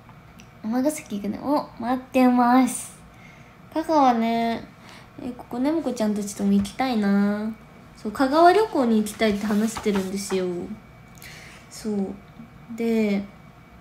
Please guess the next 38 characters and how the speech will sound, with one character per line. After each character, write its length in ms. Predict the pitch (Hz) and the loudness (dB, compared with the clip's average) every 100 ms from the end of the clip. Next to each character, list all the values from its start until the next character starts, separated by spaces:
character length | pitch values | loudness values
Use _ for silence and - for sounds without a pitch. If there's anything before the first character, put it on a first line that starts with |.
| - - - 226 | -20 -20 -12 -4
な 100 | 226 | -4
ん 80 | |
か 180 | 214 202 | 0 2
山 300 | 202 208 226 | 4 4 2
の 140 | 233 240 | 0 0
中 260 | 254 254 | -2 -2
に 100 | 214 | 0
あ 60 | 202 | 0
っ 60 | |
た 80 | 196 | -2
オ 100 | - | -2
ブ 160 | 220 214 | 0 0
ジ 120 | 202 | -2
ェ、 100 | 196 196 - | -6 -8 -8
オ 40 | 220 | -4
ブ 100 | 240 | -4
ジ 140 | 202 190 | -4 -6
ェ 40 | |
じ 120 | 185 | -8
ゃ 20 | |
な 140 | 185 202 | -8 -8
い、 40 | - | -6
こ 60 | |
の 120 | 214 208 | -6 -2
な 120 | 220 | -2
ん、 180 | 208 202 - - - - - - - - - - - - - - - - - - - - | -2 -4 -12 -20 -20 -20 -20 -20 -20 -20 -20 -20 -20 -20 -20 -20 -20 -20 -20 -20 -20 -6
寒 220 | 233 220 | -4 -2
霞 220 | 247 226 | -4 -2
系 180 | 247 233 | 0 0
の 140 | 226 | 0
と 120 | 208 208 | -4 -8
こ 120 | - | -12
と 140 | - | -16
か。 260 | - - - - - - - - - - - - - - - - - - - - - - - - | -18 -14 -14 -16 -20 -20 -20 -20 -20 -20 -20 -20 -20 -20 -20 -20 -20 -20 -20 -20 -20 -20 -20 -10
な 60 | 220 | -8
ん 180 | 208 | -6
だ 60 | |
っ 60 | 202 | -6